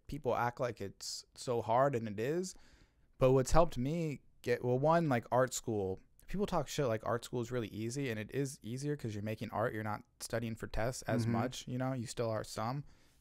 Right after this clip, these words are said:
Speaker 1: but it requires just hours, man. It requires a lot of hours, a lot more time.
Speaker 2: Yeah.
Speaker 1: I think that, you know, you can prepare for a test in six hours. You can't make, you finish your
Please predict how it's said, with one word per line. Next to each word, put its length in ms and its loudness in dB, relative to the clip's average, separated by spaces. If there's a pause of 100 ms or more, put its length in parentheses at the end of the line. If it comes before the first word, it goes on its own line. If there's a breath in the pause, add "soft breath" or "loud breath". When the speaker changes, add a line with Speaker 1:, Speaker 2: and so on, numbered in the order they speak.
Speaker 1:
but 100 0
it 100 2
requires 540 -8
just 200 -14 (180)
hours, 540 -2
man. 240 -6
It 40 -8
requires 440 -2
a 40 -8
lot 600 0
of 160 -2
hours, 420 -2
a 60 -4
lot 240 0
more 160 -8
time. 560 -2 (100)
Speaker 2:
Yeah. 340 0 (160)
Speaker 1:
I 120 0
think 340 -8
that, 160 -6
you 120 -4
know, 300 -6
you 120 -6
can 340 -4
prepare 380 2
for 140 -4
a 40 -4
test 340 6
in 100 -8
six 340 -6
hours. 360 2
You 80 -10
can't 280 -6
make, 320 -6 (300)
you 80 -12 (280)
finish 300 -6
your 140 -4